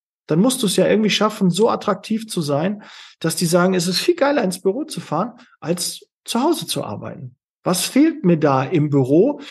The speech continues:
was ich zu Hause nicht habe? Ja, das muss auf jeden Fall klar rausgestellt werden, damit der Mitarbeiter auch versteht, okay, es hat schon einen Anreiz, auch dahin zu kommen. Es gibt auch wahrscheinlich, ich will jetzt noch kein Fazit vorab machen,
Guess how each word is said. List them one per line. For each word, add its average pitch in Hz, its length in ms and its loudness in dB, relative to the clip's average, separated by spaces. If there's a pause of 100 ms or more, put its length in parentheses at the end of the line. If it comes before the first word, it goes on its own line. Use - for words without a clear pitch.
(140)
was 160 180 -4
ich 180 120 -4
zu 143 180 -4
Hause 175 260 2
nicht 226 280 0
habe? - 300 -16 (1160)
Ja, 185 340 -2
das - 280 -2
muss 202 420 0
auf 165 140 0
jeden 190 200 4
Fall 180 400 2 (320)
klar 165 280 0
rausgestellt 196 1080 -2
werden, 180 320 2
damit 170 220 0
der 170 80 0
Mitarbeiter 170 440 -2
auch - 60 -6
versteht, 165 460 -2
okay, 190 440 2 (580)
es - 180 -4
hat 139 120 -8
schon 185 240 2
einen 175 140 2
Anreiz, 160 480 -4
auch - 160 -10
dahin 156 260 2
zu 160 160 0
kommen. 113 320 -12 (320)
Es 135 160 -6
gibt - 220 2
auch 226 80 2
wahrscheinlich, 220 840 0
ich 160 80 -14
will 180 100 4
jetzt 180 140 0
noch 170 100 0
kein 165 160 0
Fazit 185 480 -2
vorab - 320 -2
machen, 190 400 -4